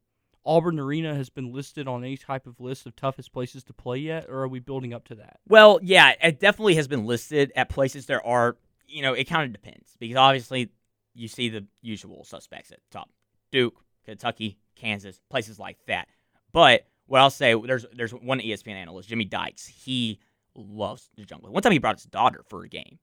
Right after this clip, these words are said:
Speaker 2: and she had, she had a blast. I forget what game it was, but it was, uh, my sophomore year, right before covid hit,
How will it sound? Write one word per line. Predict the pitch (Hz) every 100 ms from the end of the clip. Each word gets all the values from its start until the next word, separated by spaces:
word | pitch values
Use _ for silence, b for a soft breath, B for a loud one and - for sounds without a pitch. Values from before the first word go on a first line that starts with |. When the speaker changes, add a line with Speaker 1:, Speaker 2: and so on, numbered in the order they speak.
| -
Speaker 2:
and | 117
she | 147
had, | 139 117
she | - 135
had | 104
a |
blast. | - 95 90
I | 120
forget | 131 180 175
what | 131
game | 107 104
it | 90
was, | 64 71 -
but | 117
it | 131
was, | 131 -
uh, | 107 101 95 - _ -
my | 117 113
sophomore | - 117 - 104
year, | 104 104
right | 104 110
before | - 107
covid | - 101 90
hit, | - 92 -